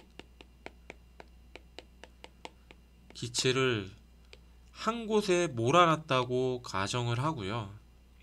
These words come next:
얘네들이 확산되어 갈 때, 확산되어 갈 때, 즉 부피가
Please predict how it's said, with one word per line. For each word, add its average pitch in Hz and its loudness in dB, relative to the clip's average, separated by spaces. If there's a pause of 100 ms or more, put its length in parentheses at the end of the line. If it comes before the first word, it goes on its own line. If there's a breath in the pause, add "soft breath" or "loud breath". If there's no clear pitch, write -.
(480)
얘네들이 139 0 (540 soft breath)
확산되어 180 0
갈 95 -4
때, 87 -4 (880 soft breath)
확산되어 147 0
갈 107 -2
때, 101 -8
즉 - -2 (460)
부피가 127 -4